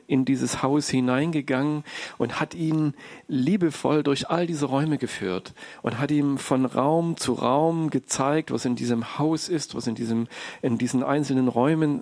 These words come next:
Räumen los ist und wie sie eingerichtet sind, wie Gott sie eingerichtet hat. Und dann gab es in diesem Haus einen Kaminraum.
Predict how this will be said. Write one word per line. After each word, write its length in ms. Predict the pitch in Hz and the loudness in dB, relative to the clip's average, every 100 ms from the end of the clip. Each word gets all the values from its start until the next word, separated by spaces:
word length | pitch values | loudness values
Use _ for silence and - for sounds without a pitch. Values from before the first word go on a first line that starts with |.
| 80 | -2
Räumen 540 | 147 123 151 156 143 | 0 2 2 2 2
los 300 | 135 156 160 | 2 2 0
ist 360 | 170 143 - - - - - | 0 0 -4 -10 -16 -12 -2
und 180 | 135 131 | 0 0
wie 80 | |
sie 160 | 139 143 | 2 2
eingerichtet 720 | 143 165 151 127 131 - 127 | 2 2 0 0 -2 -2 -2
sind, 400 | - 135 147 - | 2 2 2 2
wie 300 | 131 131 135 - | 2 2 0 -4
Gott 220 | 143 139 - | 0 0 0
sie 160 | 120 | -4
eingerichtet 720 | 110 127 143 120 110 - 110 | 0 0 0 0 -2 -4 -6
hat. 140 | 113 113 - - - | -4 -8 -10 -14 -2
Und 120 | 120 | 2
dann 140 | 143 175 | 2 2
gab 220 | 165 165 | 2 0
es 120 | - | 0
in 120 | 160 | -2
diesem 440 | 131 127 127 - - | -2 0 0 -2 0
Haus 300 | 160 160 - | 2 2 0
einen 280 | 131 127 | 0 -2
Kaminraum. 840 | - 123 123 143 139 110 101 101 | -2 -2 0 0 0 0 -2 -2